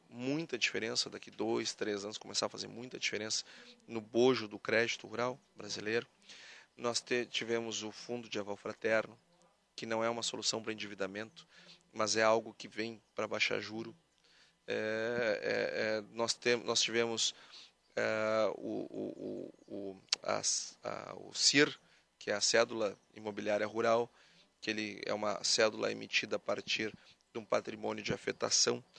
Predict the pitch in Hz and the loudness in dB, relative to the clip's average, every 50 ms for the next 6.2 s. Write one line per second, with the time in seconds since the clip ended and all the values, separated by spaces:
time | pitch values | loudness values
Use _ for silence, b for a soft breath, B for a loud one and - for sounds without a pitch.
0 | B B B B B - - 113 107 - - 113 110 104 104 - 107 110 98 107 | B B B B B -6 -4 0 2 2 2 2 0 -4 -6 -6 -6 -6 -6 -8
1 | - - - 113 104 107 110 104 - - - 113 113 113 110 110 - - B B | -8 0 0 0 0 0 -10 -6 -6 -2 -2 0 0 0 0 2 0 0 B B
2 | B B B B - - 110 - - 113 107 110 113 - - 120 120 117 117 113 | B B B B 2 2 2 4 2 2 4 6 6 6 4 4 2 -2 -2 -2
3 | 113 107 110 110 110 113 113 113 104 98 104 107 110 104 - 110 110 104 104 113 | -2 0 2 4 4 6 4 4 2 -2 -2 -2 -2 2 4 4 4 6 8 8
4 | 117 120 117 113 117 117 113 110 113 113 117 110 107 107 - 107 107 - 110 113 | 8 8 8 4 0 0 2 4 4 4 2 0 -2 0 0 0 0 0 -4 -8
5 | 117 117 120 120 120 117 107 101 98 104 107 107 104 107 113 117 - - 104 107 | -2 -2 -2 -2 -2 -4 -6 -8 -2 2 2 4 4 4 2 2 2 2 4 4
6 | 110 - - | 4 2 0